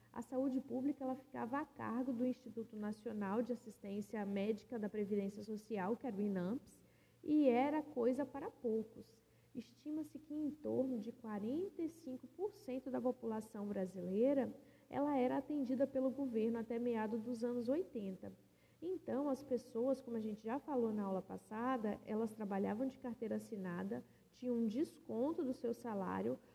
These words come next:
o que lhes dava acesso a hospitais próprios do inamps e aos conveniados. E os dependentes desses trabalhadores de carteira assinada também tinham direito de ser atendidos. O governo e as empresas, eles ajudavam a financiar esse tipo de sistema.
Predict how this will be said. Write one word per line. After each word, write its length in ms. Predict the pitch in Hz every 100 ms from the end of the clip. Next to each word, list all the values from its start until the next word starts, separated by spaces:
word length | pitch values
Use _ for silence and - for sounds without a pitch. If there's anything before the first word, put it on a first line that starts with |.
| -
o 80 | 302
que 160 | -
lhes 300 | 311 339 330
dava 420 | 247 247 247 285 311
acesso 480 | - 233 226 226
a 40 | 247
hospitais 560 | 240 254 - 214 214 214
próprios 540 | 220 220 294 311 262
do 100 | 226
inamps 640 | 226 190 180 233 - - - - - -
e 180 | 285
aos 200 | 320 320
conveniados. 960 | 311 320 294 311 381 262 180 180 - - - _ - -
E 80 | 320
os 100 | 370
dependentes 720 | 302 - 285 247 214 247 302
desses 280 | 226 240 240
trabalhadores 720 | - 220 220 214 185 190 208
de 80 | 202
carteira 380 | 208 208 214 196
assinada 580 | 190 - 190 226 269 240
também 400 | 269 262 311 403 -
tinham 300 | 320 339 311
direito 380 | 320 262 262
de 100 | 254
ser 160 | - 294
atendidos. 680 | 277 311 381 262 202 185 - - - - -
O 100 | 226
governo 520 | 254 214 247 339 349
e 80 | 320
as 140 | 277
empresas, 720 | 311 294 214 247 302 262 240
eles 240 | 254 247
ajudavam 640 | 254 262 262 214 254 302 330
a 60 |
financiar 640 | 320 285 285 302 294 247 254
esse 200 | 269 -
tipo 260 | - 262 233
de 140 | 269
sistema. 640 | 269 381 - - 196 180